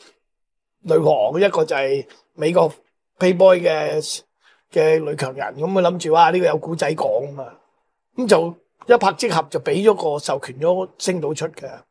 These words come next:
點知阿胡小姐返到嚟同佢講，佢又話聽咗人講話唔得喎，我哋升到一個咁老牌、咁保守嘅集團，有出Playboy呢，又，就唔係幾好嘅，大班，不如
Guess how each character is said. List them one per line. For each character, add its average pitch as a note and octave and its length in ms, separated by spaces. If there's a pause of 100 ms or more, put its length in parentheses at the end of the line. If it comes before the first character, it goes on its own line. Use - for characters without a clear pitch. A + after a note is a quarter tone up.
(600)
點 G#3 140
知 A#3 80
阿 G3+ 100
胡 D3+ 140
小 G3+ 180
姐 G3 160
返 A3+ 240
到 F#3+ 120
嚟 D3 80
同 C#3 200
佢 D#3+ 40
講， E3+ 260
佢 E3 100
又 C3+ 220
話 C3 180
聽 F3+ 240
咗 F3 40
人 E3 180
講 D3+ 260
話 D3 100
唔 - 60 (160)
得 - 200
喎， C#3 280
我 D3 160
哋 - 40
升 F3+ 200
到 F3+ 120
一 E3 40
個 C3+ 300 (580)
咁 E3+ 220
老 D3+ 180
牌、 C3 320
咁 D#3+ 200
保 D3 200
守 F3 220
嘅 - 20
集 - 320
團， - 40
有 E3+ 140
出 F#3 120
Playboy F3 540
呢， F3 260
又， C3+ 180 (600)
就 C#3+ 100
唔 C3 140
係 C3 100
幾 F3 160
好 B2 80
嘅， D#3+ 180
大 C3+ 120
班， D#3+ 240
不 F3 80
如 D3+ 60